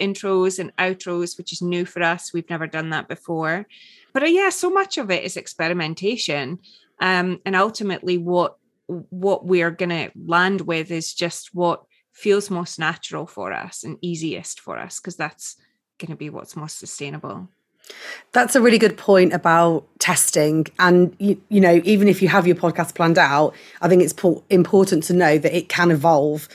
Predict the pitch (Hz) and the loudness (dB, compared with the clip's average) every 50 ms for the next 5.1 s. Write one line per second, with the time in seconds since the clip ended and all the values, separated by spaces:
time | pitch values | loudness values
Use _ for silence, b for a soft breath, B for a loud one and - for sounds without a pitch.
0 | b b b b b b 190 185 180 180 175 170 180 - 196 185 170 - - 170 | b b b b b b -6 -2 2 2 2 4 4 4 4 4 4 4 2 2
1 | 151 - - 147 151 - 185 170 - - - 147 147 156 156 - - b b b | 2 0 -2 -2 0 0 0 -2 -2 -2 -2 0 0 0 -2 -6 -10 b b b
2 | b b b b b - 196 170 170 165 165 165 165 165 156 b b b b b | b b b b b 2 4 6 6 8 8 8 6 6 4 b b b b b
3 | b b b b b b b _ - 208 202 190 185 202 202 202 202 202 202 170 | b b b b b b b _ 4 6 6 6 8 6 6 6 6 6 4 2
4 | - - - - 220 208 196 196 - - 190 185 180 - 180 139 175 175 170 170 | 0 -8 -2 2 4 4 4 4 2 2 2 2 2 2 0 0 0 2 2 2
5 | 165 | 2